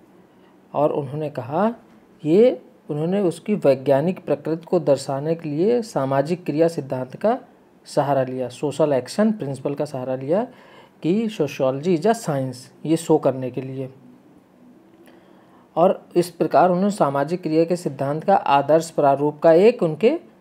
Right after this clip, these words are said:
प्रकार है। तो आइडियल टाइप्स, और उनके कई आइडियल टाइप्स इसके लिए तो फेमस हैं वो, कि जो आइडियल टाइप्स बनाए हैं उन्होंने, जैसे उनका ब्यूरोक्रेसी का आइडियल टाइप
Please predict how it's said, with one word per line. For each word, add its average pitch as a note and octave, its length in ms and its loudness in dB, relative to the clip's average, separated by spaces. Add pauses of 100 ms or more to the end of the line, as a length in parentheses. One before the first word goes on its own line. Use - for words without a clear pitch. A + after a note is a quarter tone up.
(140)
प्रकार C3 400 2
है। B2+ 200 -12 (380)
तो E3 100 2
आइडियल D3 420 2
टाइप्स, C3 520 -4 (320)
और D3 180 -2
उनके D#3 340 2
कई E3 240 2
आइडियल C#3+ 380 2
टाइप्स C#3+ 360 2
इसके D#3+ 200 -4
लिए D#3+ 140 0
तो D#3+ 100 0
फेमस E3+ 420 -4
हैं E3+ 60 0
वो, D#3+ 180 -4 (680)
कि C#3+ 80 -16
जो D3+ 120 2
आइडियल C#3+ 320 4
टाइप्स C#3+ 380 2
बनाए C#3 280 2
हैं C3+ 80 -4
उन्होंने, C#3 380 -2 (140)
जैसे C#3 260 -4
उनका D3 320 -2 (460)
ब्यूरोक्रेसी D3+ 640 4
का C#3 100 4
आइडियल C3 320 2
टाइप B2 280 -4